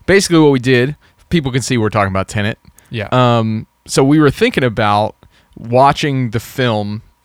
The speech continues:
Speaker 1: Uh, we were gonna talk about a movie. We were gonna watch this film, which neither of us had seen, and then pod right after. Di-, we didn't end up doing that 'cause the movie went later,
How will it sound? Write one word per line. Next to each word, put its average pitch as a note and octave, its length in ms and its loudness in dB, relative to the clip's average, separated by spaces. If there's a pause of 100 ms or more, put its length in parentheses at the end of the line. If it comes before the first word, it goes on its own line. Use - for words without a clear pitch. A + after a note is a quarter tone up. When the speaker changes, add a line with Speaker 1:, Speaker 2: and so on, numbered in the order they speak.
(160)
Speaker 1:
Uh, G#2+ 420 -2
we A2+ 120 -4
were A2+ 60 -2
gonna B2 120 -4
talk D3+ 180 2
about D3+ 140 0
a - 40 -2
movie. A#2+ 260 -2
We A#2 60 -4
were A#2 80 -4
gonna A2+ 140 -4
watch A#2 400 0
this D#3 160 -2
film, C3 220 -2
which A2+ 160 -4
neither A#2+ 280 -2
of B2 60 0
us A#2 100 -4
had B2 140 -6
seen, A2+ 220 -8
and A2 120 -4
then G#2+ 100 -4
pod A2 260 0
right G2+ 160 0
after. G2+ 340 -2 (460)
Di-, F#3 140 4
we D#3 220 4
didn't E3 220 4
end C#3 140 2
up A#2+ 80 -4
doing A2+ 220 -4
that G#2+ 280 -2
'cause A#2+ 180 -6
the A#2+ 60 -4
movie C#3 240 0
went A#2+ 220 -4
later, G#2+ 320 -2